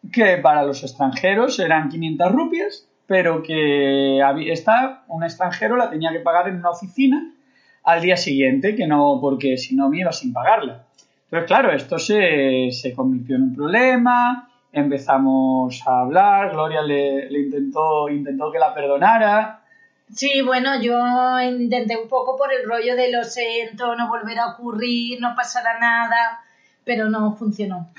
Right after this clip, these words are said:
Speaker 2: Además,
Speaker 1: En-
Speaker 2: era poli malo.
Speaker 1: Entonces ya, pues bueno, había que, que recurrir a, a la frase mágica que, que ya he usado alguna vez en Centroamérica y en Marruecos también,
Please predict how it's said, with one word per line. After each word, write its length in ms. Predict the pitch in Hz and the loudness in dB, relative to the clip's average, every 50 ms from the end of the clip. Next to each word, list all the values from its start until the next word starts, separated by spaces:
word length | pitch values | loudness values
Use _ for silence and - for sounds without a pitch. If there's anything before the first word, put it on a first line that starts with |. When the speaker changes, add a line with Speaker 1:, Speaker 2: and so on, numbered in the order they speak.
| - - - | -20 -12 -8
Speaker 2:
Además, 400 | 208 208 196 185 170 160 160 - | -6 -4 0 0 0 0 0 0
Speaker 1:
En- 60 | 247 | 2
Speaker 2:
era 220 | 247 240 247 254 254 | 2 2 2 2 2
poli 240 | 247 254 254 269 277 | 0 0 0 0 0
malo. 320 | 233 208 214 214 202 170 - - _ _ _ _ | 0 0 0 0 -2 -2 -6 -12 _ _ _ _
Speaker 1:
Entonces 680 | 190 170 165 165 156 139 165 160 147 127 196 180 170 170 | 2 2 2 2 2 0 0 0 0 0 0 0 2 4
ya, 200 | 180 180 - - | 4 4 4 4
pues 160 | 208 214 190 | 2 2 2
bueno, 260 | 160 165 175 196 208 | 2 0 2 2 4
había 360 | 185 147 139 143 143 143 143 135 | 4 4 4 2 2 2 0 0
que, 500 | 147 151 151 151 147 143 139 135 131 131 | -2 -2 0 0 0 0 0 -2 -2 -2
que 100 | - 165 | -4 -4
recurrir 600 | 160 160 165 160 - 160 156 147 151 160 165 165 | -2 -2 -4 -6 -8 -14 -14 -12 -10 -10 -2 0
a, 420 | 175 180 180 170 156 139 135 135 135 | 2 4 4 4 4 4 2 2 2
a 140 | 139 139 139 | 0 2 2
la 120 | 139 131 | 2 0
frase 360 | 123 - 151 143 139 - - 143 | 0 -2 -2 -4 -4 -4 -2 0
mágica 460 | 160 170 165 - 190 175 196 208 208 | 0 0 0 -2 -4 -4 -2 -2 -2
que, 440 | 214 190 170 151 139 123 123 120 120 | -2 -2 -2 0 -2 -2 -4 -6 -6
que 120 | 123 139 135 | -2 -2 0
ya 100 | 135 147 | 2 2
he 40 | 143 | 0
usado 300 | 143 143 - 147 147 143 | 0 0 -2 0 0 0
alguna 260 | 135 139 143 143 139 | 0 0 0 2 2
vez 300 | 139 143 139 135 - - | 2 2 0 -2 -4 -6
en 320 | 135 135 135 135 131 135 | -2 0 0 0 -2 -2
Centroamérica 760 | - 151 143 139 139 147 147 190 247 277 277 226 196 202 185 | -4 -6 -6 -4 -2 -2 0 2 4 4 2 2 0 0 0
y 40 | 185 | 0
en 100 | 185 180 | 0 0
Marruecos 440 | 175 180 214 247 240 196 190 - - | 0 0 2 0 0 -2 -6 -6 -4
también, 460 | - 202 220 285 302 254 262 - | -2 0 2 2 2 0 -2 -6